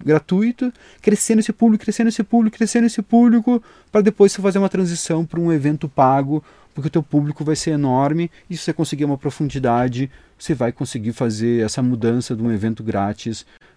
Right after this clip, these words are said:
pra um evento pago. Legal, cara? Espero ter te respondido.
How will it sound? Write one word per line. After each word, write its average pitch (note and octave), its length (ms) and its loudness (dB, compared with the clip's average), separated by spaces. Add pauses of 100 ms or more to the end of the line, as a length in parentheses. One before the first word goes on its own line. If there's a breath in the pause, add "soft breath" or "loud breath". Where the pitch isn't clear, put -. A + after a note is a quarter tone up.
pra - 80 -8
um A#2 120 0
evento G#2+ 580 -4
pago. - 220 -6 (260)
Legal, F3 340 2
cara? F#3+ 160 0
Espero C#3 360 -2
ter C#3 200 -2
te - 200 -8
respondido. B2+ 680 -2